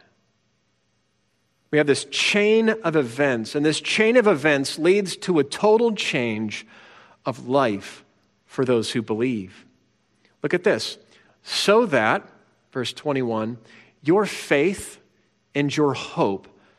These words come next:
are in God." Those aren't throwaway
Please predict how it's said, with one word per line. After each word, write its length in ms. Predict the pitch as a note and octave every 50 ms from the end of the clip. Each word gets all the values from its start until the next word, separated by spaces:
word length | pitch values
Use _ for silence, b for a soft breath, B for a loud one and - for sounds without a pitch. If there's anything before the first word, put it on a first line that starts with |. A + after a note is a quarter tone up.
| b b b b b _ _
are 160 | A#2 A#2 A#2
in 140 | A2+ G#2+ G#2+
God." 420 | G2 A2 G2 F#2 F2 D#2+ C#2 - - _ _ _ _ _ _ _ _ _ _ _ b b b b b b b b
Those 180 | - A#3 B3 C4+
aren't 200 | C4 G#3+ D3+ -
throwaway 920 | - F3 F3+ F#3 F3+ E3+ D3+ C#3 C#3 C#3 C3+ C3+ C3 B2+ B2+ B2 A#2 A#2